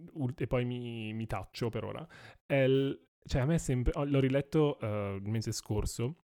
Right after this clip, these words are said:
e a parte che ogni volta che lo rileggi, riso-, cioè, ormai la mia copia è piena di sottolineature, appunti, eh,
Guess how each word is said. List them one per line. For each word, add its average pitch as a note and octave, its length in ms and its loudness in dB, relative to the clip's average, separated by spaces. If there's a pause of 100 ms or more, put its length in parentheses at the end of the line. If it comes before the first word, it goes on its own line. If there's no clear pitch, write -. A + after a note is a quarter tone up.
(680)
e A#2+ 160 -2
a A2 100 -2
parte C3+ 280 0
che B2+ 120 -4
ogni A2 160 -2
volta A2+ 240 -4
che A#2+ 80 -2
lo A2+ 80 0
rileggi, A2+ 640 -2
riso-, A#2 380 -4
cioè, G2+ 220 -4 (200)
ormai A2+ 420 -2
la G#2 140 -4
mia A#2 160 -2
copia B2+ 340 2
è A2+ 60 0
piena A2+ 160 -2
di G#2+ 80 -2
sottolineature, A2 840 0
appunti, G2+ 760 0
eh, F2+ 340 -2